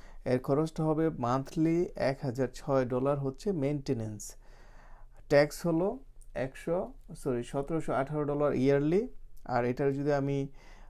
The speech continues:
আহ, মাসে কনভার্ট করি, তাহলে এটা ওয়ান ফর্টি সিক্স কো-, ডলার হচ্ছে every মান্থে। আর ইন্স্যুরেন্স ধরেন আরও প্রায় পঞ্চাশ ডলার।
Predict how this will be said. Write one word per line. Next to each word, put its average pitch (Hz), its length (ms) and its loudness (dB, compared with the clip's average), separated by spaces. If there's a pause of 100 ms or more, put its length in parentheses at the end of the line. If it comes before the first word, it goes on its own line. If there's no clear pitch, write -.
(120)
আহ, 120 360 -2
মাসে 120 480 -2
কনভার্ট 139 420 -2
করি, 160 280 0
তাহলে 127 460 0
এটা - 340 -4 (300)
ওয়ান 139 420 2
ফর্টি 135 340 2
সিক্স 139 380 -4
কো-, 143 300 0
ডলার 139 380 0
হচ্ছে 135 380 -2
every 143 340 0
মান্থে। 117 520 -2 (560)
আর 110 160 2
ইন্স্যুরেন্স 165 500 2
ধরেন 139 220 2
আরও 123 180 6
প্রায় 120 300 0
পঞ্চাশ 131 380 0
ডলার। 113 340 -2